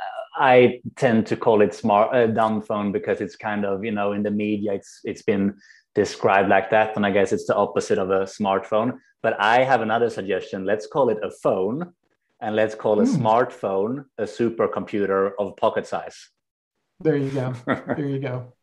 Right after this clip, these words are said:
Speaker 2: So
Speaker 1: Yeah.
Speaker 2: yeah, so, so, so it's, it, you know, I, I do use it as, you know, an adjunct to, you know, my supercomputer. Um, and, and it really works out very well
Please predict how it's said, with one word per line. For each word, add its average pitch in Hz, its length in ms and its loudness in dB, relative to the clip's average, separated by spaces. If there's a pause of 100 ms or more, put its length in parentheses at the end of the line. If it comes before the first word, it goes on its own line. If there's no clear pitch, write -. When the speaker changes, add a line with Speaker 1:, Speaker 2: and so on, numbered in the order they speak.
(520)
Speaker 2:
So 226 160 6
Speaker 1:
Yeah. 226 60 8
Speaker 2:
yeah, 202 140 8
so, 202 400 0
so, 214 360 0
so 220 200 0
it's, 214 180 0 (100)
it, 202 300 0
you 202 180 -2
know, 170 160 -4
I, 175 320 -4
I 175 60 0
do 202 460 -4
use 180 300 -2
it 175 240 -4
as, 165 540 -2
you 180 100 -2
know, 160 160 -4
an 156 140 -6
adjunct 165 600 -4 (100)
to, 165 560 2 (540)
you 170 120 2
know, 151 180 0
my 156 200 -2
supercomputer. 175 840 -2 (540)
Um, 170 760 -2 (140)
and, 165 760 0
and 170 140 -2
it 170 80 -6
really 190 500 0
works 175 340 -2
out 151 160 -4
very 143 180 -8
well 123 280 -12